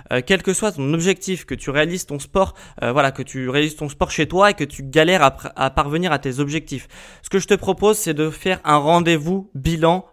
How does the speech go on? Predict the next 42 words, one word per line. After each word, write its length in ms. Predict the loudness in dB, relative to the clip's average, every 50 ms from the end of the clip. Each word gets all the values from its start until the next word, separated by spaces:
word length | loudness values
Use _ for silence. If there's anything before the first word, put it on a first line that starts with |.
| -8
gratuit 520 | -6 -4 0 0 0 0 -2 -6 -12 -12 -12 -16 -20 -20 -18 -14 -6 -2
où 120 | 0 2
on 120 | 2 2
fait 100 | 2 0
le 80 | -2 -2
point 260 | 0 0 2 2 2
sur 140 | 0 -2 -8
tes 200 | -8 -6 -4 -4
objectifs, 440 | -4 -4 -4 -8 -6 -6 -6 -6 -6
sur 140 | -8 -8 -8
tes 100 | -8 -6
performances 600 | -6 -6 -6 -4 -4 -2 0 0 0 0 -4 -12 -18 -20 -20 -20 -14 -4 0
et 240 | 2 2 2 2 0
justement 680 | -4 -8 -10 -8 -4 -2 0 4 4 4 2 0 -4 -16 _ _ _ _ _ _ 0
en 100 | 0 2
fonction 340 | 2 -2 -4 -2 -2 -2 -2
de 100 | -2 -2
ce 60 | -4
que 80 | -6
tu 160 | -8 -6 -6 -6
me 80 | -4
dis, 200 | -4 -4 -6 -6 -10 -14 -20 -20 -20 _ _
je 100 | -14 -6
te 80 | 0 2
donnerai 340 | 2 4 4 4 4 4 4
mes 120 | 4 2
conseils 480 | 0 0 -2 0 2 4 4 4 2 0 -6 -16 -20 -18 -8 0
et 200 | 2 4 4 4 4
un 120 | 2 0
plan 200 | 0 2 0 2
d'action 340 | 2 2 0 0 -2 -6 -6
pour 160 | -6 -8 -4
parvenir 500 | 2 2 2 2 2 -2 0 0 -2 -2 2
à 120 | 2 2 4
tes 160 | 4 0 0
objectifs. 520 | 0 -2 -2 -6 -6 -6 -12 -12 -14 -16 -18 -20 -20 -20 -12 -4
Donc, 320 | 0 0 0 0 -4 -10 _ _ _ _
si 220 | -10 -6 -4 -4 -4
ça 140 | -4 -4
t'intéresse, 540 | -4 -4 -4 -2 -2 0 0 0 -2 -2 -6
ce 60 | -6
petit, 640 | -8 -8 -10 -12 -6 -6 -6 -6 -6 -8 -6 -8 -8